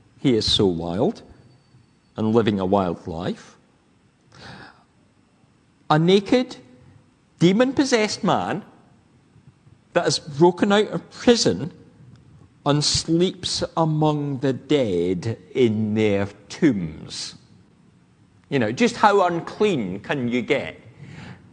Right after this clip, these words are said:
in this community where there's lots of pigs going about? To say it's out of the comfort zone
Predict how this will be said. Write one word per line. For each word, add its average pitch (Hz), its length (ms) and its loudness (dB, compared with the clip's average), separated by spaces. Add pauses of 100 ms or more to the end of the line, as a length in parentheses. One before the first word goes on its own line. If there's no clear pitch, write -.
(440)
in 160 220 2
this 139 200 4
community 123 640 2
where 113 200 2
there's 110 220 -2
lots 120 260 0
of - 180 -6
pigs - 380 -2
going 85 340 -2
about? 85 560 -8 (4000)
To - 100 -10
say 233 220 -2
it's - 180 -4
out 185 160 0
of 151 220 -2
the 127 80 -4
comfort 175 500 -2
zone 80 420 0